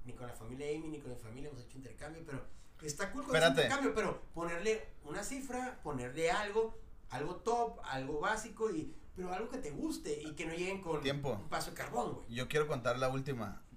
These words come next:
Speaker 2: La última es la, la de el, un intercambio en la escuela, güey. Estábamos en la escuela de gastronomía, güey, hicimos un intercambio de Navidad, güey,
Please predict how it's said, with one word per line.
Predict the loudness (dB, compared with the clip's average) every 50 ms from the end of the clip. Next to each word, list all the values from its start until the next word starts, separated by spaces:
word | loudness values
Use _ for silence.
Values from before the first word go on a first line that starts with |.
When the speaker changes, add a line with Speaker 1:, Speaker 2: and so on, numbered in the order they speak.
| -12 -8 -6
Speaker 2:
La | -2 -2 -2
última | -2 0 0 0 2 4 4 4
es | 4 4 4
la, | 4 6 6 6 6 4 4 4
la | 4 4 4 4
de | 4 2 2 2 2 0 0 -2 -6 -6
el, | -6 -6 -6 -6
un | -4 -2
intercambio | -2 0 -2 -2 -2 -2 0 0
en | 0
la | -2 -2
escuela, | -2 0 0 2 4 4 4
güey. | 4 2 0 -2 -6 -10 -10 -10 -10 -10 -8 -8
Estábamos | -8 -2 0 0 2 2 2 0 0
en | 0 -2
la | -2
escuela | -4 -2 -2 0 2 2
de | 2 2
gastronomía, | 2 2 0 0 0 -2 0 0 0 0 2 4 4 4
güey, | 4 2 0 0 0
hicimos | -2 -4 -4 -4 -4 -4
un | -4 -4
intercambio | -2 -2 -2 -2 0 2 0 2 2 2 2
de | 2
Navidad, | 2 2 0 2 4 6 6 6 4
güey, | 2 -4 -4